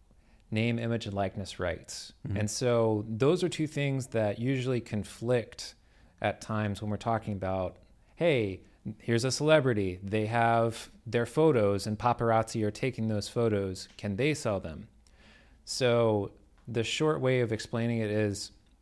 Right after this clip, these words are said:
Speaker 1: if you take a photo of somebody, you are the author and the owner of that photo, but what you can do with the substance, the content in the photo, you might just need to look a little bit deeper and decide whether you can actually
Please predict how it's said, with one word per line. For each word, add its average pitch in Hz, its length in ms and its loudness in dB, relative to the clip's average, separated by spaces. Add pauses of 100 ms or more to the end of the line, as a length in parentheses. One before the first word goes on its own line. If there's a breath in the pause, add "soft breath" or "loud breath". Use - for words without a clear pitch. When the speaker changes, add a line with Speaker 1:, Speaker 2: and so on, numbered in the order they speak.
(240)
Speaker 1:
if - 120 -2
you 139 100 2
take 151 220 2
a 131 60 -2
photo 127 360 4
of 107 100 0
somebody, 104 560 0 (120)
you 139 640 0
are 117 200 6
the 107 140 0
author 98 600 -2 (720)
and 107 180 -2
the 98 120 -4
owner 120 340 0
of 101 100 -2
that 107 220 2
photo, 110 640 4 (440 soft breath)
but 117 220 2
what 127 400 2
you 120 120 -2
can 104 200 -6
do 123 240 -2
with 120 160 0 (160)
the 110 240 0
substance, 131 680 -2
the 101 240 0
content 131 640 -4 (140)
in 160 240 0
the 139 80 0
photo, 98 580 2 (960 soft breath)
you 127 120 -2
might 127 240 2
just 110 240 -2
need 104 160 -2
to 101 80 -6
look 95 180 -2
a 101 60 -4
little 95 180 -2
bit - 220 -8
deeper 95 480 -4 (180 soft breath)
and 107 100 -4
decide 101 380 0
whether 104 260 2
you 98 200 -2
can 101 300 -6
actually 95 680 -4